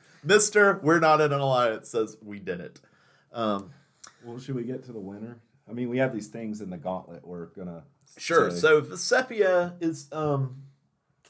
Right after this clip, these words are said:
Speaker 1: we, we've kinda already talked about her game plan and her strategy. What's her biggest move in the game?
Speaker 2: I think her biggest move,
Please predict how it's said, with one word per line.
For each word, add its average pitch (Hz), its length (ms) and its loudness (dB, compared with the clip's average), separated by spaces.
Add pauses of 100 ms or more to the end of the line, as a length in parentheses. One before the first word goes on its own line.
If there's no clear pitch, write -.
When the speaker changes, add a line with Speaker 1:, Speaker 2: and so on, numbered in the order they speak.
(1800)
Speaker 1:
we, 170 720 -12
we've 190 280 -8
kinda 247 200 -2
already 214 180 0
talked 156 240 0
about 139 240 -2
her 135 220 0
game 123 240 -10
plan 107 300 -14
and 117 120 -16
her 117 140 -16
strategy. 95 500 -8 (540)
What's - 200 0
her - 80 -2
biggest 170 280 0
move 135 240 -4
in 110 60 -16
the 107 40 -18
game? 131 300 -14 (1040)
Speaker 2:
I 139 300 -2
think 160 480 -8 (420)
her 127 840 -6 (800)
biggest 117 480 -8
move, 98 640 -6